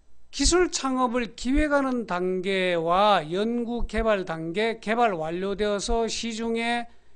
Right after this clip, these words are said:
양산을 해서 제품화시키고 양산해서 론칭시키는 단계, 이렇게 구분을 좀 해야 될 겁니다.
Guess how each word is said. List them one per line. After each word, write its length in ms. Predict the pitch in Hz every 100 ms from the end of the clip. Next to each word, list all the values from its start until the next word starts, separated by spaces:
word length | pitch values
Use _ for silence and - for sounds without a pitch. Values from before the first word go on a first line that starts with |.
| - -
양산을 800 | 190 196 240 247 233 247 240 226
해서 380 | 190 190 208 220
제품화시키고 720 | 220 220 - 226 208 - 196
양산해서 760 | 180 214 196 220 202 185 208
론칭시키는 680 | 196 185 202 226 202 - 202
단계, 220 | 180 180 185
이렇게 240 | 220 220
구분을 440 | - 311 349 320
좀 200 | 190 180 156
해야 120 | 180
될 140 | 156
겁니다. 640 | - 151 139 151 175 127